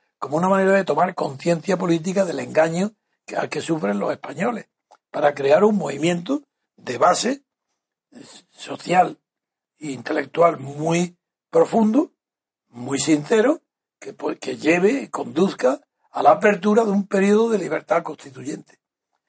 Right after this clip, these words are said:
Y eso fue un perjuicio que el, la marcha ascendente que llevábamos quedó frenada bruscamente por el quince eme.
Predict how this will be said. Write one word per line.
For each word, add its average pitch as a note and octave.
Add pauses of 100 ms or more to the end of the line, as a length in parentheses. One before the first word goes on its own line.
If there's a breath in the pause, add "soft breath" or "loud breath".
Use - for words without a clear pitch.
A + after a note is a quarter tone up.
(160)
Y C#3+
eso E3
fue G3
un G3+
perjuicio G3+ (360)
que C#3
el, C#3
la B2
marcha F3
ascendente E3+
que D3+
llevábamos E3+
quedó C#3+
frenada D3+
bruscamente E3+
por -
el C3
quince C#3
eme. -